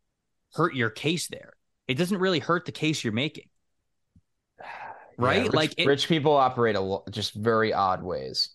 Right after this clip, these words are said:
Speaker 1: Like, it's not like, you know, Kyler's not dead, you know, like,
Speaker 2: No.
Speaker 1: he's, he, he's still gonna go into the offseason. And I think, I think he's still gonna be vocal. If ownership goes to
Speaker 2: Yeah.
Speaker 1: Kyler privately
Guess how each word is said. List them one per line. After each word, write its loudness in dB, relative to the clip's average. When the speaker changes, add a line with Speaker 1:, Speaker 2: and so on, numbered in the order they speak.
Speaker 1:
Like, 2
it's -2
not 2
like, 0
you 0
know, 2
Kyler's 2
not -2
dead, 0
you 0
know, 4
like, 2
Speaker 2:
No. 6
Speaker 1:
he's, 2
he, -2
he's -2
still 4
gonna 2
go 2
into 0
the 2
offseason. 0
And -4
I 0
think, -2
I 2
think 0
he's -2
still 0
gonna 0
be 0
vocal. -2
If 0
ownership 0
goes 2
to 4
Speaker 2:
Yeah. 4
Speaker 1:
Kyler 2
privately 0